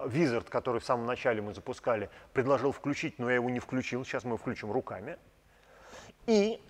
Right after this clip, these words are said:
этот Autodoc будет залезать в докстринги ваших классов, методов,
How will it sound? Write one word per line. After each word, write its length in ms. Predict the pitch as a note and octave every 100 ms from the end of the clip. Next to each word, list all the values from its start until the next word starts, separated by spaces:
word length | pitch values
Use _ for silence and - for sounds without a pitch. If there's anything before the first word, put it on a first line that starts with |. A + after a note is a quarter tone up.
| -
этот 280 | G#3 G3 D#3
Autodoc 520 | - D#3 B2+ E3 - - - -
будет 360 | A#2 F3 F#3 C#3+
залезать 640 | A#2+ E3+ F3 F3+ C3 - - - - -
в 440 | A2+ A#2+ F3 A2+ - -
докстринги 800 | A#2 D3+ - G3 G3+ B2+ G2 F2+ - _ _ _ _ _
ваших 520 | A#2+ D3+ - G#2 - -
классов, 460 | - D#3+ C3 A2 -
методов, 460 | C3+ B2 G#2+ F#2+